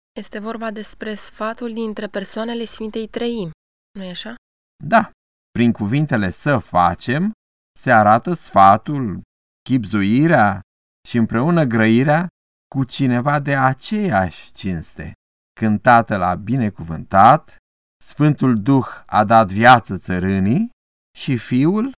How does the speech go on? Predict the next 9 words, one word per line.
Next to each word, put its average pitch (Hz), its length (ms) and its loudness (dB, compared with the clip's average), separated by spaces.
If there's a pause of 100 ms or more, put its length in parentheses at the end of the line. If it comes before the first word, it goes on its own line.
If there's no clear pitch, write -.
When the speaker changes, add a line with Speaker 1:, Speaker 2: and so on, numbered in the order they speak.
(400)
Speaker 2:
l-a 135 200 6
făcut 156 400 -4
pe 120 100 -4
om 175 520 0
după 143 440 -2
chipul 214 580 -6
persoanelor 151 840 -2
Sfintei 110 520 -4
Trăimi. 143 360 0